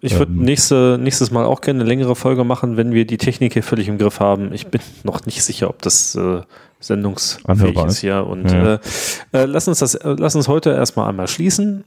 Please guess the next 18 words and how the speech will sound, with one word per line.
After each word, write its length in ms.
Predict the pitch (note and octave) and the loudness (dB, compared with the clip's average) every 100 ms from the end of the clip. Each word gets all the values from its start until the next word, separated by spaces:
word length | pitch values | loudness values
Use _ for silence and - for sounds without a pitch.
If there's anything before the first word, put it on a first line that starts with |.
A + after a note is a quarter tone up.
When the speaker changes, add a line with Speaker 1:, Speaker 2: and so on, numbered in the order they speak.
| - | -2
Speaker 1:
und, 400 | C3+ C3 B2+ - | 0 0 -2 -2
ähm, 560 | C3 A#2+ A#2 A2+ A2+ A#2 - - _ | 2 2 2 0 -2 -6 -14 -20 _
wir 100 | A#2+ | -4
gucken 200 | - B2+ | 0 0
uns 80 | A2 | 0
das 160 | G#2 | 2
alles 180 | A2 G#2 | 2 2
in 60 | G#2 | 0
Ruhe 260 | F#2+ F#2+ | 2 2
an, 300 | G2 A2 B2 | 2 2 0
optimieren 420 | B2+ - - G2+ G2 | 0 -2 -2 0 0
die 80 | |
Technik 380 | F#2+ A2 A#2+ G2+ | -2 -2 -2 -2
mal 80 | G2+ | -2
ein 100 | G2 | 0
bisschen 400 | G2 - F#2+ F#2 | 0 0 0 -2
und 240 | - F#2 | -6 -4
dann 280 | F#2 F2 F2+ | -4 -4 -6